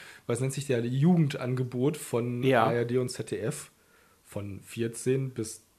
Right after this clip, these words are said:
Speaker 1: dreißig oder neunundzwanzig.
Speaker 2: Ja.
Speaker 1: Das sind ja die Jugendlichen
Speaker 2: Ja, ja.
Speaker 1: früher.
Speaker 2: Ja, gut, wobei, äh, das, das stimmt
Speaker 1: Also es
Speaker 2: schon,
Speaker 1: geht halt,
Speaker 2: das
Speaker 1: es,
Speaker 2: ist
Speaker 1: es
Speaker 2: recht
Speaker 1: geht ja
Speaker 2: ähnlich.
Speaker 1: einfach,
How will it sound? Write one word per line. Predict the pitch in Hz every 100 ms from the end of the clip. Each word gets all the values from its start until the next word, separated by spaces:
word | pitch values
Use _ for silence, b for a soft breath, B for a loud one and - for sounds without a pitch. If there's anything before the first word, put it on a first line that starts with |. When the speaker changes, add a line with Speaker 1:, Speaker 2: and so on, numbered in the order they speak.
| _ _ -
Speaker 1:
dreißig | 92 80 95 95 - 175 185 -
oder | 101 92
neunundzwanzig. | 95 110 98 175 151 170 175 -
Speaker 2:
Ja. | - - 139
Speaker 1:
Das | 127
sind | 151 190
ja | 170
die | 151
Jugendlichen | 180 160 143 120 - 127
Speaker 2:
Ja, | 175
ja. | 135
Speaker 1:
früher. | - - - 127
Speaker 2:
Ja, | 143 170
gut, | 165 147
wobei, | 131 139 143
äh, | 117 135 127
das, | 139 -
das | 143
stimmt | - -
Speaker 1:
Also | 185
es | 175
Speaker 2:
schon, | 151
Speaker 1:
geht | 143
halt, | 131
Speaker 2:
das | 127 139
Speaker 1:
es, | 127
Speaker 2:
ist |
Speaker 1:
es | 131
Speaker 2:
recht | 127 139
Speaker 1:
geht | 135
ja |
Speaker 2:
ähnlich. | 135 127
Speaker 1:
einfach, | 127